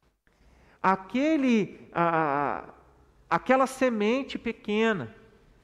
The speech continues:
aquele fermento que ninguém dava nada por ele, foi crescendo. Aí eu quero que você olhe pra sua vida assim, aqui um pouquinho,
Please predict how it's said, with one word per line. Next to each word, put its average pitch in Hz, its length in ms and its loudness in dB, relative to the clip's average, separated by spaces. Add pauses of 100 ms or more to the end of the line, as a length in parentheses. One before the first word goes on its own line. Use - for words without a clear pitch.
(520)
aquele 254 380 2
fermento 240 720 0
que 220 140 -4
ninguém 220 300 -2
dava 254 260 0
nada 233 300 0
por 240 220 -4
ele, 208 360 4 (1800)
foi 269 200 0
crescendo. 269 720 -2 (1900)
Aí 247 100 2
eu 269 80 2
quero 269 200 0
que 277 60 -8
você 269 180 -2
olhe 269 120 0
pra 269 180 0
sua 262 400 -2
vida 233 260 -2
assim, 208 240 -2 (220)
aqui - 300 -2
um 285 100 -6
pouquinho, 226 440 0